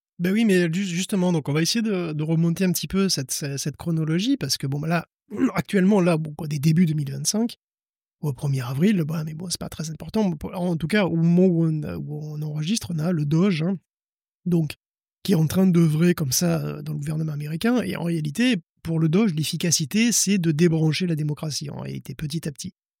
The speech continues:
et de la remplacer par des intelligences artificielles privées, hein, à Musk, entre autres.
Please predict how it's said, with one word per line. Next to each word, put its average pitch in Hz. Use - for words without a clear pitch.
et 180
de 156
la 160
remplacer 147
par 170
des 151
intelligences 160
artificielles 147
privées, 151
hein, 196
à 147
Musk, 170
entre -
autres. 254